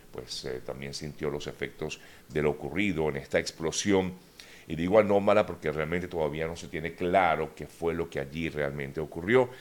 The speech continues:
qué fue lo que realmente explotó. Hay versiones, hay versiones sobre todo de los entes oficiales que afirman que,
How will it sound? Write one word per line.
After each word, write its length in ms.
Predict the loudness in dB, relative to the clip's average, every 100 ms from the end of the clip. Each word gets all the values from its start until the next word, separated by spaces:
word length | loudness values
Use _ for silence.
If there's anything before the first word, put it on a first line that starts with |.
| -8
qué 140 | -6 -4
fue 260 | 0 2
lo 120 | 2
que 140 | 0 -2
realmente 640 | 0 0 -2 -4 -6 -4
explotó. 540 | -6 -6 -8 -6 -4 -2
Hay 100 | 0
versiones, 680 | 0 2 4 4 2 -4 -14 -20 -8 0
hay 320 | 0 0 0
versiones 420 | -2 -2 -4 -4
sobre 200 | -4 -4
todo 200 | -2 0
de 60 | 0
los 180 | 0 -4
entes 260 | -6 -8
oficiales 580 | -10 -10 0 2 4 2
que 100 | -4
afirman 360 | -8 -6 -6 -6
que, 280 | -2 -2